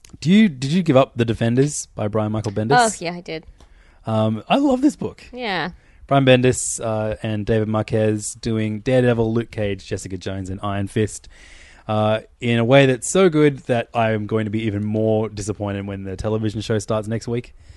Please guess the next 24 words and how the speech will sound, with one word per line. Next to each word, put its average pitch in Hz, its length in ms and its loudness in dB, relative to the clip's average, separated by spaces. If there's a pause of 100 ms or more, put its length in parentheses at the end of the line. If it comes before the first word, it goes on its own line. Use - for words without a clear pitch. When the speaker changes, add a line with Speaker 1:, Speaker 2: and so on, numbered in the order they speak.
(500)
Speaker 1:
Um, 95 200 -8
I 98 60 -6
know 95 80 -4
you 90 140 -6
won't 87 100 -8
even 87 160 -10
watch. 95 300 -6
That's - 180 -4
not 98 80 0
a, - 40 -2
Speaker 2:
I - 20 -12
Speaker 1:
that's - 160 -4
Speaker 2:
just 117 100 0
Speaker 1:
not 113 60 4
a, - 40 2
Speaker 2:
won't. 147 80 0
Speaker 1:
that's 113 140 0
not 117 80 2
a 110 40 0
concern 117 320 0
for 117 100 -12
you 123 120 -2
at 135 80 2
all. 131 180 -6